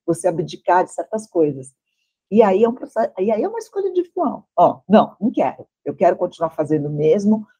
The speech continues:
porque talvez eu possa ajudar o mundo de uma outra maneira, tendo melhores relações familiares.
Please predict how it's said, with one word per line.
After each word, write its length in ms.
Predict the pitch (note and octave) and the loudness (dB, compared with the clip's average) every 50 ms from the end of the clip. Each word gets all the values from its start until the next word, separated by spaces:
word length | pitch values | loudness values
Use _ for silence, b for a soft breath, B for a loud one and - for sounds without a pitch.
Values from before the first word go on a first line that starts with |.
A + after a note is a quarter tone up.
| _ _ | _ _
porque 160 | _ _ _ _ | _ _ _ _
talvez 520 | - G#3+ G#3 F3 F3+ F#3+ G#3+ A3+ A#3 A3+ - - | 2 2 2 4 2 2 4 4 4 2 2 -2
eu 140 | G3 F#3+ | -2 -2
possa 340 | G3 - F3 F3 F3 - F#3 | 2 2 2 2 2 -2 -8
ajudar 260 | F3 F3 F3 E3+ E3+ | -6 -2 2 4 4
o 80 | E3 E3+ | 4 2
mundo 320 | E3 E3 F3+ G3+ G3 G3+ | 0 -2 -2 -2 -2 -2
de 100 | - F#3+ | -4 -4
uma 160 | F#3 F#3 F3 E3 | -4 -2 0 0
outra 220 | E3 E3 - F3+ | 0 -2 -2 -6
maneira, 480 | F#3+ G3+ G3 F#3 E3 D3+ C#3 - - - _ _ _ _ _ _ - | -6 -4 -4 -4 -4 -6 -6 -8 -8 -10 _ _ _ _ _ _ -6
tendo 260 | - D#3+ E3 E3+ F3 | -4 -2 -2 -2 -2
melhores 400 | E3 F#3 E3+ E3 F3 E3 E3 E3 | -2 -2 2 4 4 2 2 0
relações 460 | - - E3 E3+ E3 - F3 E3 - _ | -6 -6 -6 -6 -6 -10 -16 -16 -16 _
familiares. 680 | E3 E3+ E3+ F3 F3+ D#3 C3 - - - _ _ | -16 -12 -8 -6 -4 -4 -4 -6 -8 -12 _ _